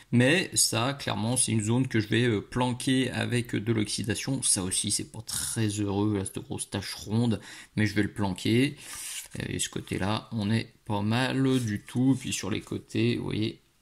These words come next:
j'ai bien chargé, comme si les portes qui s'ouvraient et qui se refermaient, eh ben, elles s'abîment beaucoup. Donc maintenant, on va faire un gros ombrage avec de la Grax Earthshade.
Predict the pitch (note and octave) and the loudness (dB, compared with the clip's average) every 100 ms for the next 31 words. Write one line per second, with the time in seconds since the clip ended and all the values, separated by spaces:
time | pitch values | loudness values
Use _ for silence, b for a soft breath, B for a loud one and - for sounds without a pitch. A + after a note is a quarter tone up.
0 | _ _ - A2 G2+ G#2 A2+ - F2+ G#2+ | _ _ -10 -6 -4 -2 -2 -2 -4 2
1 | A#2+ C3 - - - - A#2+ A2+ - - | 2 2 -2 -20 -16 0 2 4 4 4
2 | C3 A2 G2+ - C#3 D3 D3 - - D#3 | 2 2 0 0 2 2 0 -4 2 4
3 | D3 - A2+ - A#2 A2+ G#2+ - - G2+ | 2 0 -2 0 0 0 -2 -2 -4 -4
4 | F#2 - F#2 B2 - F#2+ A#2 - A2 A2 | -4 -4 -2 -2 -2 -2 -2 -2 -4 -2
5 | A2+ - - A2 D#3 E3+ F3 B B B | -2 -2 -2 0 2 2 0 B B B
6 | D#3 G3+ C#4+ - C3+ - B C#3+ D#3 C4 | 2 4 4 4 2 2 B -4 4 4
7 | F3+ - - D#3 A3 G#3 F3+ G#3 A#3 - | 4 0 0 2 2 2 2 2 0 2
8 | C#3 B2 E3+ - E3+ D#3 A2+ - G2+ G3 | 2 2 0 0 0 2 -2 -2 0 2
9 | A3 F#3 B2+ C#3 A2+ A#2 D3 D3+ C#3 A#2 | 4 4 4 2 2 2 2 0 -2 0
10 | A2 A#2+ C3+ A2+ A#2 C#3 - G#2 G#2+ G2+ | 2 0 0 0 2 2 0 -2 -2 -2
11 | A2 C3+ C#3 - - - B2+ B2 - - | -2 -2 0 4 4 4 -2 0 0 0
12 | - F#2+ F#2 | 0 -2 -4